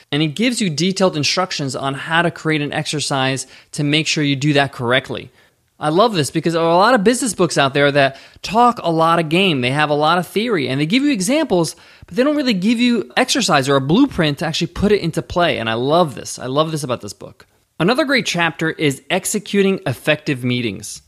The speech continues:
And he differentiates between meetings in terms of information, brainstorming workshops, training workshops. These are all different types of meeting, and they have to have their own structure. He also makes sure that you don't waste any time in meetings,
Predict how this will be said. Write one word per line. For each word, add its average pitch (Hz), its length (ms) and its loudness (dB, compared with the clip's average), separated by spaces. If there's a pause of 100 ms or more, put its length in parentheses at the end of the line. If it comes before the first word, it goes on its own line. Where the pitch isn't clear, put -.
(100)
And 190 120 0
he 208 80 2
differentiates 240 580 2
between 175 600 -2
meetings 190 600 0
in 156 80 -2
terms 143 240 -4
of 147 140 -2
information, 151 840 0 (380)
brainstorming 196 800 2
workshops, 208 720 -2 (160)
training 208 560 2
workshops. 208 680 -2 (300)
These 220 220 -2
are 208 80 0
all 190 340 2
different 175 300 -2
types - 420 -2
of 147 180 -4
meeting, 160 380 -2
and 131 80 -4
they 143 60 -2
have 156 140 -6
to 165 40 0
have 156 100 0
their 147 220 -6
own 175 180 2
structure. - 560 -4 (520)
He 180 120 -2
also 277 240 2
makes 208 220 0
sure 190 240 0
that 170 200 0
you 165 260 -4
don't 160 340 2
waste 185 320 2
any 190 240 0
time 220 420 -4
in 180 140 -2
meetings, 113 460 -4